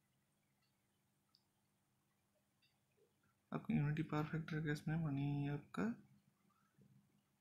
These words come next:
armature एमएमएफ़ है, ठीक है, Alternator का, और ये आपका alternator का field एमएमएफ़ है।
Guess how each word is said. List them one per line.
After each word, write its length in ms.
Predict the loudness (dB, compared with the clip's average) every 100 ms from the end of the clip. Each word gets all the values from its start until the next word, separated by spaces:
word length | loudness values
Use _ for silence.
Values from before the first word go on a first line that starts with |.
| _
armature 640 | -2 0 0 0 0 -2 0
एमएमएफ़ 480 | 0 2 2 0 -2
है, 60 | -4
ठीक 200 | -2 0
है, 100 | 0 -4 -12 _ _
Alternator 720 | 0 0 -2 -4 -2 -6 -8
का, 200 | -4 -6 -6 -20 -20 -20 -20 -20 _ _ -20 -8
और 180 | -2 0
ये 140 | 2 2
आपका 300 | 2 -2 -2 0
alternator 640 | -2 0 0 0 -2 -8 -4
का 240 | 0 0 0 -12 -20 -20 -20 -20 -20 _ -4
field 260 | 2 4 6
एमएमएफ़ 520 | 4 4 2 -2
है। 80 | -4